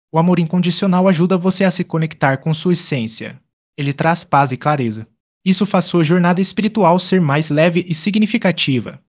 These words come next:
Quais são os benefícios do amor incondicional? Os benefícios incluem mais felicidade e compaixão. Você aprende a perdoar mais fácil.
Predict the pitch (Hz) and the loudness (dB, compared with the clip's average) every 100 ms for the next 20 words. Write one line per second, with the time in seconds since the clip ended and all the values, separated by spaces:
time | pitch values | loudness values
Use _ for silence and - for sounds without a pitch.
0 | _ - 226 196 185 175 180 165 170 156 | _ -2 0 2 0 2 0 0 -2 -4
1 | 139 170 151 151 151 190 190 175 165 151 | -2 0 0 0 0 0 0 0 -2 -2
2 | 123 107 127 _ _ - 123 135 160 202 | -4 -6 -12 _ _ -8 -2 0 0 -2
3 | 196 185 180 190 208 175 185 185 208 196 | 0 0 0 2 2 4 2 0 -2 -2
4 | 208 143 147 143 156 175 160 151 - 151 | 0 2 2 0 -4 -2 0 0 0 0
5 | 120 110 - _ _ 135 - 151 156 151 | -2 -6 -14 _ _ -4 -2 0 0 0
6 | 160 156 151 147 175 170 180 - - 135 | 0 0 -2 0 2 2 0 0 0 0
7 | 113 - | -2 -8